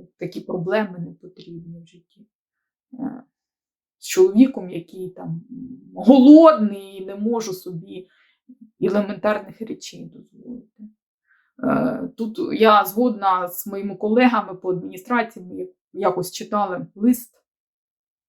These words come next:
М, і грошей нема, я хочу одружитися. А колега моя кричала, е, зачитуючи цей лист: «М, а що ж одружуватися, як грошей нема?»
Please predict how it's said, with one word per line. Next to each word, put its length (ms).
М, 380
і 420
грошей 480
нема, 420
я 140
хочу 340
одружитися. 760
А 60
колега 440
моя 280
кричала, 680
е, 140
зачитуючи 720
цей 200
лист: 420
«М, 760
а 120
що 220
ж 200
одружуватися, 880
як 100
грошей 420
нема?» 420